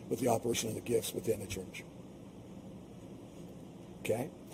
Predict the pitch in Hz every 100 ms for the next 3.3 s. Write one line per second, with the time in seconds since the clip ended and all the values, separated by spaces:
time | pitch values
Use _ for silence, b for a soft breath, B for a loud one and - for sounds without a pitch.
0 | B B B B B B - 151 143 147
1 | 147 - 202 208 165 156 156 147 143 -
2 | 151 127 147 - 160 151 175 180 170 165
3 | 185 254 -